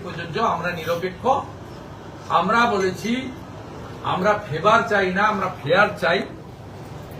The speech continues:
আপনি ফেয়ার, ট্রান্সপারেন্ট ওয়েতে এটা করুন।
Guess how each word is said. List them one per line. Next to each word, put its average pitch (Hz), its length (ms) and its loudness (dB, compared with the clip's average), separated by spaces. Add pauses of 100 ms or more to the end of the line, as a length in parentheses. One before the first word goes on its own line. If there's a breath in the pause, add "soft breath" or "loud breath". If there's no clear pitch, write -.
(260)
আপনি 185 180 -2 (180)
ফেয়ার, 202 360 8 (260)
ট্রান্সপারেন্ট 196 680 -2
ওয়েতে 185 340 0
এটা 185 140 -2 (100)
করুন। 139 240 -4